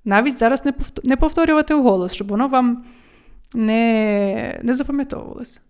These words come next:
Говоріть, зараз повторіть п'ять разів. Timbrare, timbrare, timbrare, timbrare, я не чую. Timbrare, timbrare il biglietto.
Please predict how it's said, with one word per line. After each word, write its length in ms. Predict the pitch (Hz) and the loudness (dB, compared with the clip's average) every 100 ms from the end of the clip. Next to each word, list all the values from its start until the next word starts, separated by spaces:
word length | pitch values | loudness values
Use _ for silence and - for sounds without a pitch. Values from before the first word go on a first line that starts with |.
| _ _ | _ _
Говоріть, 540 | 226 208 220 311 - - _ | -2 0 0 -2 -6 -20 _
зараз 280 | 226 220 214 | -2 0 0
повторіть 500 | - - 240 311 - | -6 -2 -2 -2 0
п'ять 220 | 226 240 | 2 2
разів. 320 | 226 208 190 202 - _ | 0 -2 -2 -8 -18 _
Timbrare, 640 | - 269 202 190 180 220 311 - _ - | 2 4 4 2 2 0 -4 -8 _ -4
timbrare, 680 | 196 180 196 208 208 208 208 - 196 | -4 0 2 4 2 -2 -8 -12 -12
timbrare, 560 | 175 214 285 294 302 294 - _ _ - | -2 4 6 6 2 -4 -14 _ _ 0
timbrare, 480 | 339 226 208 208 | 4 8 8 8
я 180 | 214 220 | 6 4
не 100 | 208 | 2
чую. 420 | 208 285 294 302 - - _ _ _ _ _ - | -2 0 0 -2 -6 -18 _ _ _ _ _ 2
Timbrare, 840 | 269 247 214 190 185 180 190 202 311 _ _ - | 4 6 6 6 6 2 -2 -8 -14 _ _ 0
timbrare 560 | 226 208 196 196 262 | 2 4 4 6 8
il 180 | 277 240 | 6 4
biglietto. 540 | 208 208 214 214 - | 2 0 0 -2 -4